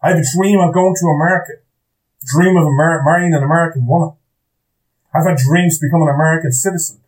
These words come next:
Shared many of the dreams with you. Don't have any dreams right now.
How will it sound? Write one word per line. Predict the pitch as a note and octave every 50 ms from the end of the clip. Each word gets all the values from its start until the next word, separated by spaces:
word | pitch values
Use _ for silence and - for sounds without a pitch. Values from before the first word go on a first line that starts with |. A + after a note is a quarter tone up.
| _ _ _ _
Shared | - - - G3+ G3+ G#3 G3+ F#3 E3+
many | F3+ G3+ A3+ A3
of | G3+
the | G3+ E3+
dreams | D3+ E3 E3 D#3 C#3 B2+
with | B2 B2 B2+
you. | B2+ B2+ - _ _ _ _ _ _ _ _ _ _ _ _ _ _ _ _ _ _ _ _ _ _ _ _ _ _ _ _ _ _ _ _ _ _ _ _ _ -
Don't | D#3+ E3+ F3
have | F3+ D#3 D#3
any | D#3 E3+ E3
dreams | C#3 D3 E3 E3+ E3 D3 C#3+
right | C#3+ C#3+ C#3+ C#3+
now. | D3 C#3+ B2+ B2+ -